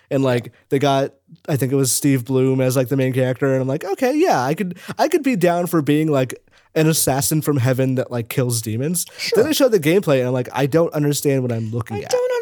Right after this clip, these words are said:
Speaker 1: Like
Speaker 2: understand it either. Yeah. <laughs>
Speaker 1: Like, it
Speaker 2: Yeah, it
Speaker 1: seems real interesting. It's just not,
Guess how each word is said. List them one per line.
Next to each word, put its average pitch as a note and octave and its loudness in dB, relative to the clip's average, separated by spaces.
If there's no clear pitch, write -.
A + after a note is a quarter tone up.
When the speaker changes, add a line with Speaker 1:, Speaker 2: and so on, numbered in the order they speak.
Speaker 1:
Like - 0
Speaker 2:
understand F#3 2
it C#3+ 2
either. F#2+ -2
Yeah. F#2+ -2
<laughs> - -2
Speaker 1:
Like, D#3 0
it F#3 4
Speaker 2:
Yeah, - 4
it - 2
Speaker 1:
seems B3+ 2
real D4 0
interesting. D4+ -2
It's F#3+ 0
just F3 0
not, E3+ 0